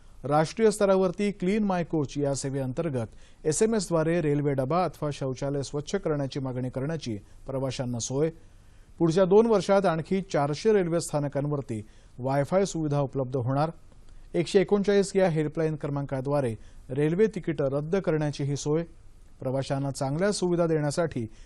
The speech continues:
डिजिटल इंडिया अंतर्गत ट्रॅक मॅनेजमेंट प्रणालीला सुरुवात करणार. रेल्वे स्थानकांवरती अडीच हजार वॉटर वेंडिंग मशीन्स. जगातलं पहिलं जैवनिर्वात शौचालय रेल्वेकडून सुरू.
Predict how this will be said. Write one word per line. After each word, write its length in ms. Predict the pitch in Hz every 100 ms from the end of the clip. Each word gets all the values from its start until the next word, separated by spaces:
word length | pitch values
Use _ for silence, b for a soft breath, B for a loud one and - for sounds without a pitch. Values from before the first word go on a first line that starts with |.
| b b
डिजिटल 480 | 135 160 190 220 226
इंडिया 300 | 196 175 170
अंतर्गत 480 | 156 156 160 180 - -
ट्रॅक 320 | 156 170 190
मॅनेजमेंट 460 | 165 156 151 160 160
प्रणालीला 500 | 147 139 139 143 139
सुरुवात 320 | - 139 135 131
करणार. 280 | 139 143 160 - b b b b b
रेल्वे 280 | 151 170 202
स्थानकांवरती 760 | 226 190 185 180 185 180 165 202 -
अडीच 300 | 151 196 240
हजार 260 | 170 143 117 110 - -
वॉटर 340 | 139 147 202
वेंडिंग 340 | 170 156 156 151
मशीन्स. 440 | 127 170 180 - - b b b -
जगातलं 400 | 123 143 160 175
पहिलं 420 | 156 160 180 185 127 b b - 123
जैवनिर्वात 640 | 165 190 214 202 180 165 165
शौचालय 540 | 156 151 151 147 160
रेल्वेकडून 580 | 147 135 139 135 131 120
सुरू. 280 | 139 143